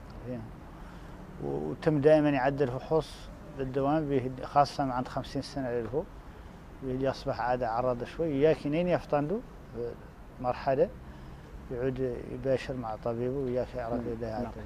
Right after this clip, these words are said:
Speaker 2: بالنسبة للعامل الوراثي، هو هون، آه، أكبر فرص الإصابة، آه، به بالنسبة للإنسان،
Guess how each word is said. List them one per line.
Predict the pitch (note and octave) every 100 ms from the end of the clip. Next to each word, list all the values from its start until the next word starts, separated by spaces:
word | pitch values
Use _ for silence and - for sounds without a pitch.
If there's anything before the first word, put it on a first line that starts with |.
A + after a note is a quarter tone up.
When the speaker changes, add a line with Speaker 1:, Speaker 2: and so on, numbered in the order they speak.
| -
Speaker 2:
بالنسبة | F3+ F3 F3+
للعامل | E3 D3+ D#3+ D#3+
الوراثي، | D3 D3+ C3+ C3
هو | C#3 D#3
هون، | D#3+ D#3+ D3+
آه، | C#3 C3 C3 B2+ B2 - G#2
أكبر | D3+ - D3+ D#3+
فرص | C3 D#3 C#3+ - D3
الإصابة، | C3+ C3+ - C#3+ C3+
آه، | C3 A2+ A2+ G2+ A2
به | C3+ B2
بالنسبة | B2+ C3 C#3
للإنسان، | B2+ B2+ - C3+ B2